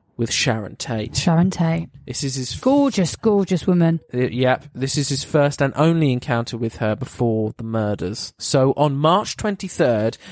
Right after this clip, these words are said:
Speaker 1: nineteen sixty-nine, Charles Manson entered the grounds of one zero zero five zero Cielo Drive, which he had known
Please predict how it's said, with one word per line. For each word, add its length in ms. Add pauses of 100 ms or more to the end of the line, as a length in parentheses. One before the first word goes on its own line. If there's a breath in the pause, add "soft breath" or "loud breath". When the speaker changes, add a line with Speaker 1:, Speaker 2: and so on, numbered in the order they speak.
(100)
Speaker 1:
nineteen 540
sixty-nine, 960 (280 loud breath)
Charles 380
Manson 480
entered 360
the 60
grounds 500
of 180
one 260
zero 240
zero 240
five 340
zero 480 (220 soft breath)
Cielo 540
Drive, 560 (220 loud breath)
which 180
he 80
had 140
known 380